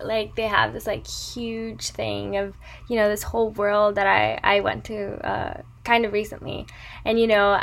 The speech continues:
I like Star Wars, but I don't consider myself, like, a huge fan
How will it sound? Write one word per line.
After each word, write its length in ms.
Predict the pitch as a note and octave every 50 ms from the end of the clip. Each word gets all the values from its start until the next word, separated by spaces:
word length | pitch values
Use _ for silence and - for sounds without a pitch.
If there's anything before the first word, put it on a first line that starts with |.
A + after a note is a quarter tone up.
| - - -
I 300 | - - F3 B3 C4+ D4
like 220 | D4+ D4 C4 - -
Star 280 | - A3 - A2 G#2+ A2
Wars, 400 | G#2+ G#2 - - - - - - G#3
but 120 | G#3+ G3+
I 100 | F#3+ F#3+
don't 220 | F#3+ F#3+ F#3+ F#3+ G#3
consider 340 | A3+ G#3+ G#3 - G3 G3 F#3
myself, 480 | F#3 - - - - - G#2+ A2+ - -
like, 240 | A2+ - - - -
a 80 | - G3+
huge 580 | - - - - G3+ G3 G3 G3+ G3+ G3+ -
fan 540 | - G3+ F#3 F#3 F#3 F#3 G3 G3+ G#3 G#3 G#3+